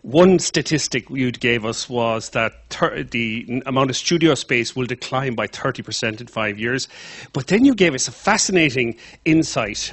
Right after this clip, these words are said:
which I think from a historical point of view should really ex-, should really have seen the, uh, United Kingdom perhaps become a kind of centre of renaissance of the twenty-first century, that John Maynard Keynes was the first chairperson of the Arts Council.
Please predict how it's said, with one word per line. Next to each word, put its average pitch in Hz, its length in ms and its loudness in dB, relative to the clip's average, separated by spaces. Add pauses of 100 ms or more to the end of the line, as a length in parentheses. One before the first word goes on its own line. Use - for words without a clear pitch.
which 123 220 -10
I 117 80 -6
think 135 200 -10
from 127 100 -8
a - 20 -6
historical 135 440 -2
point 120 240 -6
of 110 40 -12
view 117 200 -6 (240)
should 165 280 2
really 131 400 0
ex-, - 300 -2 (100)
should 156 260 -2
really 139 200 0
have 120 140 -2
seen 143 320 0
the, 117 520 -4
uh, 120 100 -4
United 113 380 -2
Kingdom 147 260 2
perhaps 127 260 -2
become 131 340 -2
a 120 80 -4
kind 127 220 -2
of 113 120 -8
centre - 540 -6
of 117 120 -6
renaissance 135 560 2
of - 60 -20
the - 40 -20
twenty-first 117 340 -2
century, 120 300 -6 (300)
that 123 140 -6
John 170 400 0
Maynard 135 380 -4
Keynes 160 400 2
was 120 120 -10
the - 60 -18
first - 540 -4
chairperson 131 540 -2
of 117 40 -14
the 120 100 -6
Arts 151 260 2
Council. - 360 -4